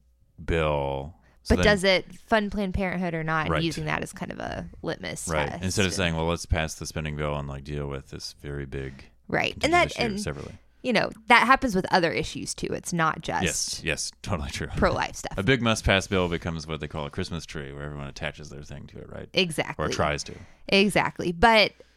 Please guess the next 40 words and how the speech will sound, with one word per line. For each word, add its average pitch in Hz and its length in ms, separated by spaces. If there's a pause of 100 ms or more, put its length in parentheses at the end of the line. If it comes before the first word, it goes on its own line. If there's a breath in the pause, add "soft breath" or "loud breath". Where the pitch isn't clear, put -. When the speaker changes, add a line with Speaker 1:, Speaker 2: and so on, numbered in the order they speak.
Speaker 2:
uh, 110 40 (220)
this 254 240
issue 220 260
is 185 120
just 170 160
so 160 160
different 156 500
to 214 100
me 190 320
because 160 640
of 180 160
the 208 100
emotions. 202 440
I 226 40
mean, 233 280 (500 loud breath)
you 185 60
know, 202 80
we 214 60
talked 202 260
about 160 520 (520)
my, 240 380 (260)
our 208 160
pregnancy 185 720
was 170 320 (300)
a 190 60
hundred 262 320
percent 240 420
planned 180 640
and 175 500 (160)
desired 170 840
and 165 120
Speaker 1:
Yeah. 160 60
Speaker 2:
wanted 156 600
and 160 340
thought 202 240
about. 151 300 (540 loud breath)
But 339 120
it's 262 160
still 427 260
scary. 190 720